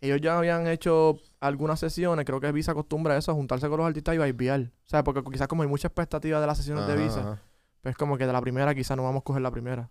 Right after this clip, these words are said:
Speaker 1: So, ellos están vibeando muchas veces. Yo no fui a todas esas sesiones. Yo fui solamente ya cuando estaban entre elegir entre dos, dro-, dos versiones que habían hecho. Entre eso, esa del
Speaker 2: So, que tú escuchaste el otro uncut que no ha salido y que nunca va a salir,
Speaker 1: Sí, yo
Speaker 2: probablemente.
Speaker 1: escuché los otros uncut, sí. No sé si salga, no sé, eso allá ellos.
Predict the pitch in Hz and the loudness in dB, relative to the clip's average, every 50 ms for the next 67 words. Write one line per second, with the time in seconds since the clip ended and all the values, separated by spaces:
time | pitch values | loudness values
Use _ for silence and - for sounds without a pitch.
0 | _ _ - - 131 127 127 123 127 135 135 - 151 147 147 147 147 147 143 135 | _ _ -10 -6 -2 0 0 2 2 0 0 2 2 2 4 4 4 4 4 2
1 | 147 147 151 156 151 147 143 135 - 131 147 143 - 151 143 139 151 165 165 165 | 2 2 2 2 2 0 0 0 -2 -2 -2 0 0 -2 -2 0 0 0 2 2
2 | 156 143 139 - - _ _ _ _ - 135 127 131 139 143 151 - - 151 151 | 0 -2 -4 -6 -10 _ _ _ _ -12 -6 -4 -2 0 0 -2 -2 -2 -4 -2
3 | 143 147 143 151 151 151 139 139 135 139 135 135 131 - 131 131 139 139 143 143 | -2 -2 -2 -2 -4 -6 -4 -4 -4 -4 -4 -4 -4 -6 -6 -6 -4 -4 -4 -6
4 | 139 139 - 143 139 139 139 139 - _ _ _ _ _ _ _ _ _ - 131 | -6 -6 -8 -8 -6 -6 -6 -8 -10 _ _ _ _ _ _ _ _ _ -8 -6
5 | 135 - 147 147 143 135 135 131 135 131 127 123 - _ _ _ _ _ - 131 | -4 0 0 0 0 2 0 2 2 0 -2 -4 -6 _ _ _ _ _ -12 -12
6 | - - 139 135 143 151 151 147 143 135 - 135 131 131 123 127 139 143 147 139 | -8 -4 -2 0 0 0 0 0 -2 0 0 0 0 0 0 2 2 0 0 0
7 | 131 - - 127 123 123 123 - - - 127 117 127 127 127 131 - 127 123 131 | -2 -4 -4 -4 -2 -4 -4 -6 -10 -16 -12 -8 -6 -4 -4 -6 -6 -4 -4 -2
8 | 120 - 139 139 - 151 147 147 - 147 143 143 147 147 147 143 135 - - 123 | 0 0 -2 -2 0 -2 -2 0 0 0 0 0 0 0 0 -2 -2 -4 -8 -10
9 | - _ _ _ _ _ - - - - - - _ _ _ - 127 123 113 - | -10 _ _ _ _ _ -20 -20 -20 -20 -20 -20 _ _ _ -10 -8 -8 -8 -6
10 | 120 117 120 120 - 147 - - 139 139 - 143 135 131 131 127 123 123 120 107 | -6 -6 -6 -4 -4 -6 -4 -4 -4 -4 -2 -2 -2 -2 -2 -2 -2 -2 -2 -2
11 | 107 101 101 - - 113 113 - - 120 110 104 107 117 110 104 - 117 113 - | -2 -2 -2 -2 0 0 0 2 2 2 2 2 2 0 -2 -2 -2 -2 -2 -4
12 | - - - 98 98 98 98 107 98 101 104 107 104 95 101 95 92 - - 101 | -6 -8 -6 -6 -4 -4 -4 -2 -2 0 0 0 -2 -2 -4 -6 -8 -6 -4 -4
13 | 98 95 95 98 82 85 - 65 62 62 62 - 95 95 101 101 101 139 135 131 | -2 -2 -2 -2 -4 -2 -2 -2 -2 -2 -2 0 0 2 2 2 2 0 0 0
14 | 127 127 - - - - 127 123 131 127 123 127 - - 123 - - - 123 123 | -2 -2 -4 -4 -4 -4 -6 -4 -6 -6 -8 -8 -10 -12 -12 -10 -10 -10 -8 -8
15 | 120 120 117 117 120 127 123 135 139 143 135 135 127 127 127 143 143 131 127 - | -8 -8 -10 -8 -8 -6 -2 -2 -2 -2 -2 -4 -6 -6 -8 -8 -8 -8 -8 -8
16 | 131 131 123 120 117 113 117 120 117 | -6 -6 -6 -6 -6 -6 -8 -8 -10